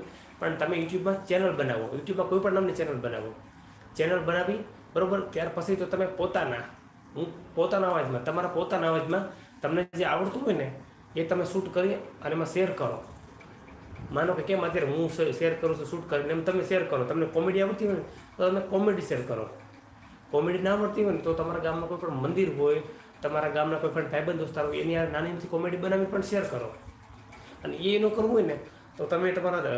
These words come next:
રોડ ઉપર હાલ્યા જતા હોય, તો તમે ખાલી બધું બતાવો કે આ રોડ છે, અહીંયા આટલા પબ્લિક છે, આવું છે, એવું બધું છે.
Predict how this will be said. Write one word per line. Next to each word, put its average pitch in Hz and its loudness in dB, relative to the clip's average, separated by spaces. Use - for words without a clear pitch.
રોડ 160 4
ઉપર 165 0
હાલ્યા 160 2
જતા 165 0
હોય, 165 0
તો 165 -4
તમે 175 -2
ખાલી 180 -4
બધું 180 0
બતાવો 147 2
કે 127 -4
આ 147 0
રોડ 160 0
છે, 160 -2
અહીંયા 143 0
આટલા 143 -4
પબ્લિક 151 -4
છે, 151 -4
આવું 151 0
છે, 151 0
એવું 151 0
બધું 131 0
છે. 120 -8